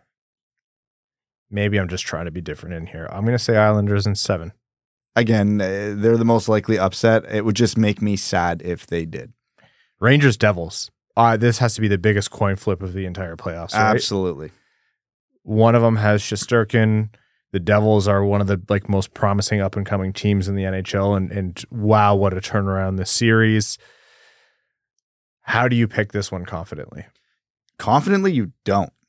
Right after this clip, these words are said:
Speaker 2: That's the reality of it, is, um, the Rangers have more holes in their lineup, but the Devils have the more significant hole. Uh, the Devils are a more complete team, but how much faith can you have in Vitek Vanecek?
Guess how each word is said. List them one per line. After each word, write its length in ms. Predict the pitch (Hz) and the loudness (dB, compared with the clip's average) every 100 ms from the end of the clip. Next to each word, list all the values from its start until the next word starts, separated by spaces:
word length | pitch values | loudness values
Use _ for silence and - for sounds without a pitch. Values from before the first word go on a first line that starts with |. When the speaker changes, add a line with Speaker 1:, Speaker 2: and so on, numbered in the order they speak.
| _ _ _ - | _ _ _ 0
Speaker 2:
That's 300 | 117 123 - | 2 2 0
the 80 | |
reality 480 | 120 107 104 107 95 | -2 2 2 0 -2
of 140 | 87 98 | -6 -6
it, 160 | 92 | -6
is, 440 | 107 110 107 95 - | -2 -2 -2 -6 -2
um, 460 | 110 107 104 98 _ _ _ _ _ _ _ _ _ _ _ _ _ _ | 0 0 -2 -8 _ _ _ _ _ _ _ _ _ _ _ _ _ _
the 100 | 127 | 2
Rangers 520 | 127 151 185 214 202 | 4 4 4 2 0
have 180 | 180 165 | 2 2
more 280 | 165 160 147 | 2 2 2
holes 580 | 127 - 147 143 139 123 | -2 0 0 2 -2 -4
in 180 | 135 | -2
their 160 | 131 127 | 0 0
lineup, 520 | 110 110 107 107 123 _ _ _ _ _ _ | 0 -2 -2 -2 -4 _ _ _ _ _ _
but 180 | 127 117 | -4 -2
the 60 | |
Devils 340 | 120 139 139 120 | 2 2 2 0
have 220 | 131 120 | 0 0
the 60 | 120 | 0
more 180 | 117 | 0
significant 760 | 107 - 110 110 107 101 98 80 | -2 -4 -6 -4 -4 -6 -12 -12
hole. 360 | - - 76 - _ _ _ _ _ _ _ - | -14 -14 -14 -16 _ _ _ _ _ _ _ 0
Uh, 300 | 107 101 98 | 2 4 2
the 140 | 101 | -2
Devils 380 | 101 123 139 143 | 2 2 4 2
are 100 | 143 | 2
a 60 | 127 | 4
more 180 | 123 | 2
complete 420 | 120 123 127 120 - | 0 -2 -2 -2 -2
team, 320 | 113 110 104 | -4 -2 -2
but 180 | 101 - | -2 -2
how 220 | 101 107 | 0 2
much 240 | 110 107 | 2 -2
faith 480 | - - 110 104 - | -6 -2 0 0 -2
can 100 | - | -6
you 120 | 104 | -4
have 120 | 98 | -2
in 120 | 95 90 | -4 -4
Vitek 420 | 98 95 95 92 | -6 -4 -6 -2
Vanecek? 640 | 101 110 120 160 170 - | -2 0 -2 -4 -6 -12